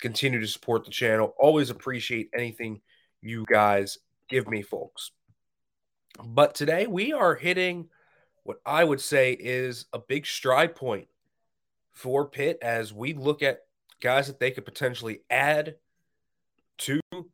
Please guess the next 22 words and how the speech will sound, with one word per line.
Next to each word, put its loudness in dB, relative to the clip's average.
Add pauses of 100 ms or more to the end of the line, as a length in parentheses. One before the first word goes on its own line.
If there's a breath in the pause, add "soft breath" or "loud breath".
(300)
the -6
roster 0
in 0
the -2
twenty -4
twenty-three -10
recruiting -8
class. -4
That's -16
gonna -8
be -16
huge. -14
We're -10
gonna -6
be -12
talking -4
about -4
that -2 (360 soft breath)
not 0
just -10
today, 2
but -4